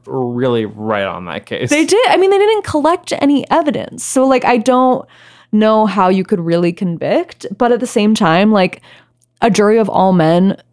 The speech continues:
Speaker 2: convicting a woman in the eighteen hundreds would not be surprising to me.
Speaker 1: No.
Speaker 2: Um, but so upon exiting the courthouse, Lizzie told reporters that she was, quote, "the happiest woman in the world"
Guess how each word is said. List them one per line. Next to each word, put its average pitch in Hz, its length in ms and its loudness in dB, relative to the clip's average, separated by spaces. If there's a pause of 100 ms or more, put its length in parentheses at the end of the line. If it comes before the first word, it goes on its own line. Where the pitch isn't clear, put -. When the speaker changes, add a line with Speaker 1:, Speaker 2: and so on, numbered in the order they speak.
(140)
Speaker 2:
convicting 185 500 0
a 175 80 2
woman 170 600 -2 (380)
in 180 120 2
the 180 60 0
eighteen 175 340 -4
hundreds 196 540 -2
would 190 280 0
not 170 200 0
be 190 80 0
surprising 190 720 0
to 190 100 0
me. 214 380 -2 (580)
Speaker 1:
No. 98 400 -10 (160)
Speaker 2:
Um, 226 540 2 (680)
but 233 380 0 (1040)
so 226 220 0
upon 220 400 0
exiting 202 400 0
the 202 80 0
courthouse, 170 560 -4
Lizzie 190 300 -2
told 175 220 -8
reporters 170 460 -8
that - 160 -14
she - 80 -8
was, 180 160 -6
quote, - 300 -10
"the 180 60 -10
happiest 185 520 -8
woman 165 240 -8
in 170 80 -10
the 180 80 -8
world" - 580 -12